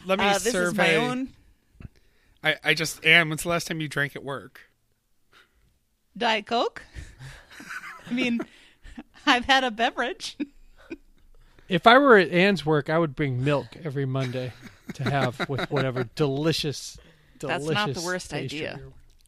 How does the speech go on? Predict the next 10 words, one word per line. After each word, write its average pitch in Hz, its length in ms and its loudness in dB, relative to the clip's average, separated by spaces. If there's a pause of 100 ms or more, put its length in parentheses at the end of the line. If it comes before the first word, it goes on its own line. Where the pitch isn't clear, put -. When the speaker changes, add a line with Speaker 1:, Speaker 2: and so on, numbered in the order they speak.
(800)
Speaker 2:
Uh, 175 180 -2
my 214 200 2
own 269 120 -2
Speaker 3:
No. 311 60 -6
Speaker 2:
personal 285 420 -6
P 226 280 -4
S 202 220 -2
to 208 120 -8
this 180 160 -6
story 170 500 -6